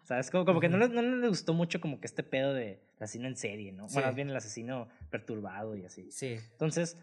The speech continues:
Speaker 1: lo que hizo Hitchcock, ese güey adquirió los derechos de la novela,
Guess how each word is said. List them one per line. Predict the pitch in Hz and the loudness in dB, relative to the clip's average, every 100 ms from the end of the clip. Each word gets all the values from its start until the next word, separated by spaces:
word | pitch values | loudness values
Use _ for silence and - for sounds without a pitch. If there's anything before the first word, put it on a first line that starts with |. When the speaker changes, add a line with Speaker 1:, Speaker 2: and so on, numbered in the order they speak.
| - _ _ _ | -20 _ _ _
Speaker 1:
lo | 139 | -4
que | 135 | -2
hizo | 175 147 | -2 2
Hitchcock, | 202 - 165 165 | 2 2 0 -2
ese | 110 131 | -6 -2
güey | 139 | 0
adquirió | 135 135 131 113 117 117 117 120 | 0 0 0 2 0 0 -4 -6
los | 117 | -4
derechos | 110 107 127 | -4 -4 -2
de | 143 | 0
la | |
novela, | 151 156 156 165 | 4 4 2 -2